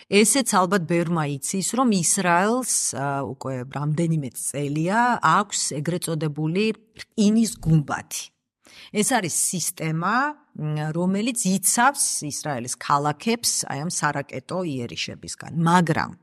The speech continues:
აქ ძალიან დიდი მნიშვნელობა აქვს იმას, თუ რამდენი რაკეტაა გამოშვებული. და იმ დღეს, შვიდ ოქტომბერს, ჰამასმა ღაზის სექტორიდან გამოუშვა ხუთი ათას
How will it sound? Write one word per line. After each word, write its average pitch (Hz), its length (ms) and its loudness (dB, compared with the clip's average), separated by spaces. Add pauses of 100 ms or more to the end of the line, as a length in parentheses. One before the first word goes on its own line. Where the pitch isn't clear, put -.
(1160)
აქ 214 320 4
ძალიან 165 440 6
დიდი 151 240 -4
მნიშვნელობა 143 640 -4
აქვს 170 200 0
იმას, 151 260 0
თუ - 160 -10
რამდენი 156 680 4 (300)
რაკეტაა 139 600 -2
გამოშვებული. 78 840 -8
და - 160 -12
იმ 190 280 4
დღეს, 202 480 2
შვიდ 131 260 -6
ოქტომბერს, 160 760 -2
ჰამასმა 147 680 0 (140)
ღაზის 127 400 -2
სექტორიდან 143 640 -2
გამოუშვა 135 680 0 (300)
ხუთი 202 520 2
ათას 165 440 0